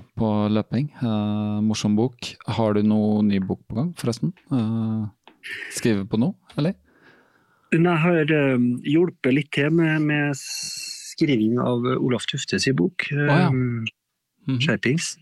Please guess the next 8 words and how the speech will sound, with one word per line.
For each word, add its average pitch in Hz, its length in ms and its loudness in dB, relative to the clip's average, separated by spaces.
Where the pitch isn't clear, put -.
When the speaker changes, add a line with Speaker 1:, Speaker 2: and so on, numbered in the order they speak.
Speaker 2:
som 131 280 0
kom 123 240 -6
nå, 120 280 -2
og - 60 -2
så 113 380 -2
driver 107 340 0
jeg 104 240 0
og 107 640 -2